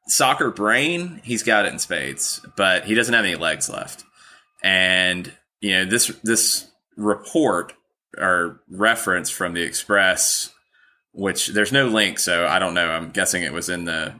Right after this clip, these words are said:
the, the paper edition. Uh, Seattle plays on turf. Atlanta plays on turf.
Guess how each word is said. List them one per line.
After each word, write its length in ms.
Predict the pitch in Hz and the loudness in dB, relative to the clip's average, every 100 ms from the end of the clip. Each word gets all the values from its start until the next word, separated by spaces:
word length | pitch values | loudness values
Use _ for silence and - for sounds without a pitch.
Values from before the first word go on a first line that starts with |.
| _ _ | _ _
the, 300 | 87 80 - _ _ | -8 -8 -8 _ _
the 80 | - | -8
paper 320 | - 90 82 | -2 0 0
edition. 480 | 80 101 90 82 82 - - - - _ - | -2 -2 -4 -6 -10 -16 -20 -20 -20 _ -4
Uh, 640 | 92 92 87 87 90 90 | 0 2 2 2 2 0
Seattle 400 | - 120 135 156 | 2 4 4 4
plays 240 | 143 120 | 2 0
on 120 | 113 101 | 0 -2
turf. 480 | 85 - - - _ _ | -4 -4 -10 -14 _ _
Atlanta 380 | 101 98 117 127 | -2 2 2 2
plays 260 | 110 95 87 | 2 0 -2
on 120 | 73 | -6
turf. 400 | - - - | -8 -8 -10